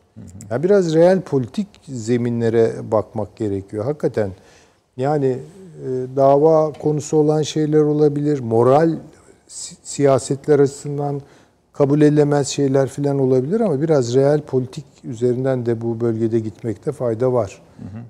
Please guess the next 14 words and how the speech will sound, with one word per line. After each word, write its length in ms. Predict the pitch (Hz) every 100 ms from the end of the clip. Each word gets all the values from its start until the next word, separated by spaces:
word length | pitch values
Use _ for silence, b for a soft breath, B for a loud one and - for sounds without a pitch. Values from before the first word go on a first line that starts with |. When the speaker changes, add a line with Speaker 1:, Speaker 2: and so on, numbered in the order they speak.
| -
Speaker 2:
Onun 120 | 131
için 140 | 123
yani 160 | 143 120
Türkiye-Mısır 840 | - 131 - 131 123 120 - 135 123
ilişkileri, 720 | 143 117 104 - 120 110 104
hatta 440 | 98 120 - 131 127
Türkiye-Esad-Şam 2000 | - 120 - 127 120 117 - - _ - 113 - 127 - - - - 131 131 131 -
ilişkileri, 680 | 113 95 - - 95 98 101
Ankara-Şam 760 | 104 101 110 113 104 127 120
ilişkileri 680 | 120 107 - - 104 110 131
de 160 | 113 90
çok 220 | - 113
Speaker 1:
Süleyman 200 | 107 117
Hocam, 200 | 113 101